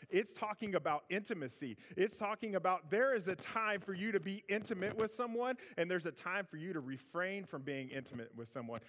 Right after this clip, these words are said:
We have three kids. We like to embarrass our kids and say, "Your wa-,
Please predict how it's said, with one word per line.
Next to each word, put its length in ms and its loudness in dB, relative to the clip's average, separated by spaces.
We 120 0
have 180 2
three 260 -2
kids. 460 -6
We 140 0
like 220 0
to 60 -4
embarrass 400 -2
our 80 -2
kids 300 -4
and 140 -4
say, 160 0
"Your 160 -4
wa-, 160 -4